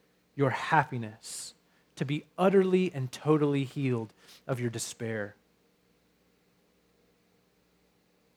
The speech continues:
And the Bible tells us something utterly, utterly different. And what, what really makes all of these foolish, right? Whether it's,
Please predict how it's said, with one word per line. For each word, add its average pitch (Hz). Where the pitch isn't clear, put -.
And 120
the 113
Bible 120
tells 127
us 117
something 123
utterly, 143
utterly 127
different. 120
And 147
what, 165
what 185
really 254
makes 196
all 208
of 175
these 175
foolish, 131
right? 143
Whether 170
it's, -